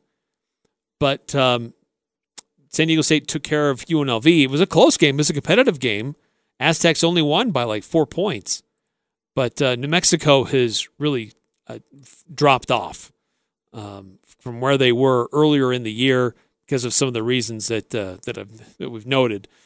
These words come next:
Their, uh, N C double A net ranking right now is one nineteen. Uh, they were in the eighties and, uh,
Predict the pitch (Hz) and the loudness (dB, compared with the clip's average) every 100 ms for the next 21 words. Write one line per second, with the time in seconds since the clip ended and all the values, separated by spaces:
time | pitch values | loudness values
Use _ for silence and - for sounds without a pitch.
0 | _ _ 123 127 117 113 139 143 - 127 | _ _ -4 0 0 -2 -2 -4 -2 -2
1 | 127 120 120 135 - 135 139 123 117 117 | 0 -2 0 -2 0 -2 -2 -4 -10 -12
2 | 113 110 110 110 120 127 120 113 110 - | -12 -8 -6 -4 -4 -4 -6 -8 -8 -8
3 | 147 131 110 104 - _ _ - 110 107 | -6 -6 -6 -12 -20 _ _ -14 -12 -2
4 | 143 135 120 107 101 - 139 151 143 135 | 0 0 -2 -6 -10 -8 -4 -4 -4 -6
5 | 117 113 104 110 110 | -8 -10 -8 -8 -6